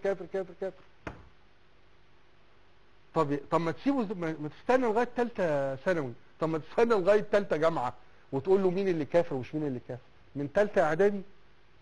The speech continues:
تعال نكمل، احنا ما وقفناش لسه، لسه. تعال كل حاجة. اهو حكم الإيمان به. ومن أنكر وجود ثواب العقاب فهو كافر،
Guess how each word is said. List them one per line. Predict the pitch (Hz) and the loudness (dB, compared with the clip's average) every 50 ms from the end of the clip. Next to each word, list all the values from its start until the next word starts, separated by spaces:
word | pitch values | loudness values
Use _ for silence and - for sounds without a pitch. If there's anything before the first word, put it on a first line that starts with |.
| - - - - | -20 -20 -4 2
تعال | 156 175 208 214 208 | 4 4 4 4 0
نكمل، | 196 202 233 247 220 185 143 | 0 0 0 0 0 -2 -4
احنا | 127 131 147 147 | -4 -4 -6 -6
ما | 139 139 147 | -4 -6 -8
وقفناش | 147 - 190 214 202 - 220 | -8 -6 -6 -8 -6 -4 -6
لسه، | 214 - - - - - - - - | -8 -8 -8 -20 -20 -20 -18 -10 -10
لسه. | 240 240 - - - - - - - - - - | -10 -10 -10 -18 -20 -20 -20 -20 -20 -20 -18 -4
تعال | - 175 190 202 196 | 0 0 0 0 0
كل | - 285 240 | -2 -4 0
حاجة. | - 226 233 233 - - - - - - - - - - - - | 0 0 0 0 -4 -14 -20 -20 -20 -20 -20 -20 -20 -18 -2 2
اهو | 165 185 196 190 - - - - - - - - | 4 4 4 4 2 -6 -12 -16 -20 -20 -20 -8
حكم | - 196 160 190 | -8 -6 -4 -2
الإيمان | 202 190 190 190 190 190 190 190 185 | 0 0 2 2 2 2 4 4 4
به. | 185 170 - - - - - - - - - - | 4 2 2 -8 -18 -20 -20 -20 -20 -20 -6 -2
ومن | 147 156 175 175 156 | 2 2 2 4 4
أنكر | 156 185 185 - 208 196 | 2 0 2 2 4 4
وجود | 196 180 175 202 196 | 4 4 4 0 0
ثواب | - 185 190 185 | 4 2 4 4
العقاب | 196 196 180 - 185 | 6 4 2 0 2
فهو | 165 190 196 190 | 4 4 4 4
كافر، | 190 - 202 202 190 - - | 4 4 4 4 4 0 -8